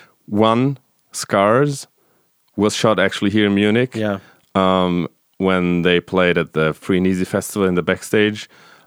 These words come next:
Speaker 1: And it's, like, the band in the middle of the pit. And I, and I, and I had a quick sneak, uh, peek inside when they were filming that. It looked crazy and, uh, amazing, uh,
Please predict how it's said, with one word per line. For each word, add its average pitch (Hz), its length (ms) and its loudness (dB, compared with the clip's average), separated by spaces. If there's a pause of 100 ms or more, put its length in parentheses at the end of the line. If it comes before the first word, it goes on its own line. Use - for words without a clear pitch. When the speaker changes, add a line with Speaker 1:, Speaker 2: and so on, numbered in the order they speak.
(120)
Speaker 1:
And 85 320 2
it's, - 280 -4
like, 85 200 0
the 90 80 0
band 92 400 0
in 92 80 2
the 92 60 0
middle 95 200 2
of 82 120 0
the 85 80 -2
pit. 110 340 -2
And 90 160 0
I, 87 220 0
and 98 160 0
I, 78 220 0
and 107 100 0
I 104 100 0
had 101 180 0
a 90 60 -6 (640)
quick - 240 -2
sneak, 107 380 -2 (180)
uh, 95 160 2 (240)
peek 98 340 -4
inside 95 540 0
when 85 160 0
they 82 100 2
were 82 140 2
filming 92 400 0
that. 82 240 0
It 87 60 -10
looked - 280 -4
crazy 87 460 0
and, 76 140 -2 (480)
uh, 90 300 4
amazing, 87 840 0
uh, 78 460 2